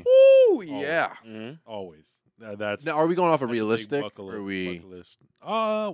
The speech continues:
Speaker 2: I mean, what's realistic?
Speaker 1: Like, what, like, what's
Speaker 2: I mean
Speaker 1: something that you can make happen this year?
Speaker 3: He could make Japan
Speaker 1: That's what I guess what I thought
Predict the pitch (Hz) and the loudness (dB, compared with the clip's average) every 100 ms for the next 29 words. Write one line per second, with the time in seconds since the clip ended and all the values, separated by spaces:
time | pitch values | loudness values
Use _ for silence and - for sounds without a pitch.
0 | 131 190 240 208 190 247 - 254 320 311 | -12 -14 -12 -12 -10 -12 -10 -10 -10 -12
1 | - 107 160 131 156 165 147 135 151 170 | -14 -4 -2 2 4 4 4 0 -2 -2
2 | 156 131 123 123 107 107 - 101 98 90 | -4 -6 -6 -6 -6 -6 -4 -6 -6 -10
3 | 87 - 82 - 202 - 262 185 104 95 | -14 -14 -16 -20 -18 -12 -12 -12 -12 -6
4 | 147 127 117 117 | -4 -2 -2 -4